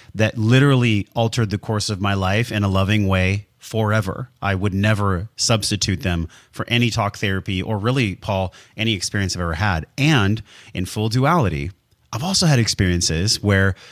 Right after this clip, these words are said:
like you were saying, the safety was not pure. The shaman was not coming from a pure heart. The medicine was not grown or harvested or boiled and served in the right, most intentional way.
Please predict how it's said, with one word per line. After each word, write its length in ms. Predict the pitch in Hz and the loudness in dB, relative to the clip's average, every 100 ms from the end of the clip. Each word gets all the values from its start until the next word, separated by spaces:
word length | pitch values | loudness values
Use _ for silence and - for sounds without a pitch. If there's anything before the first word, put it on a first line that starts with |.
| - - | -18 -4
like 200 | 98 - | -4 0
you 60 | |
were 80 | 107 | 0
saying, 240 | 104 98 95 | 2 0 2
the 80 | |
safety 600 | 98 - 123 117 - 113 - | 2 2 2 0 0 0 0
was 200 | 113 104 | -2 2
not 240 | 127 156 | 2 0
pure. 420 | - 107 87 60 127 | -2 -4 -4 -6 -10
The 100 | 95 | -6
shaman 540 | 101 - 120 120 117 117 | -4 0 0 0 0 -2
was 200 | - 117 | -2 -2
not 380 | 104 139 151 - | 0 0 0 -4
coming 220 | 120 110 | -2 -2
from 160 | 92 95 | 0 -2
a 40 | |
pure 240 | 85 95 82 | 0 0 -2
heart. 300 | 80 73 58 | -2 -4 -2
The 60 | |
medicine 480 | 98 110 110 120 110 | 0 2 2 2 2
was 120 | 110 | 2
not 280 | 104 135 147 - - - | 2 0 0 -8 -20 -10
grown 360 | 98 107 104 104 | -2 0 2 0
or 100 | 98 | 0
harvested 640 | 104 95 98 - 92 87 - - | 0 0 0 0 -2 -4 -16 -16
or 360 | - 95 92 90 - | -6 -4 -2 -4 -6
boiled 640 | 113 104 110 107 92 80 - | -8 0 2 2 0 -4 -8
and 140 | 90 | -4
served 380 | 90 110 104 90 | -2 0 0 0
in 60 | 92 | -2
the 80 | |
right, 300 | 87 90 87 - | 0 0 -2 -4
most 280 | 95 92 - | -4 -4 -4
intentional 560 | 90 - 87 - 85 82 | -6 -4 -4 -2 -4 -2
way. 320 | 92 85 | 0 0